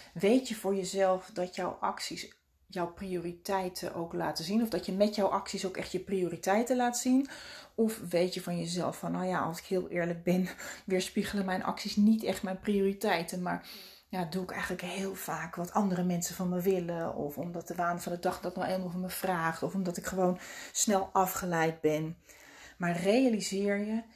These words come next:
dat je soms op de korte termijn een bepaalde irritatie of pijn of ongemak moet ervaren om op lange termijn dat voor elkaar te krijgen waar je, eh, gelukkig van wordt, waar je tevreden mee bent,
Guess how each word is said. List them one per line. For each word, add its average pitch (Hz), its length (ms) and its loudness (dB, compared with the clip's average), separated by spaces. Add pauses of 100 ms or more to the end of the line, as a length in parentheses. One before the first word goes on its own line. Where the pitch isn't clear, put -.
(180)
dat 180 220 -8
je 180 60 -12
soms 226 540 0
op - 140 -20
de - 120 -14 (160)
korte 277 340 0
termijn 185 460 0
een 170 80 -2
bepaalde 165 580 -2
irritatie 208 800 -4
of - 320 -10
pijn 220 420 4
of - 240 -8
ongemak 220 520 2
moet 185 160 -6
ervaren 170 580 -4
om 175 120 -6
op 160 140 -10 (100)
lange 196 460 2
termijn 180 680 -2 (300)
dat 208 360 2
voor 196 160 -4
elkaar 190 340 -2
te 202 100 -8
krijgen 165 460 -4
waar 165 280 -4
je, 165 100 -10 (380)
eh, 170 260 -6
gelukkig 196 540 0
van 165 220 -4
wordt, 160 280 -4
waar 151 220 -8
je 165 60 -8
tevreden 190 540 2
mee 170 200 -4
bent, 160 420 -8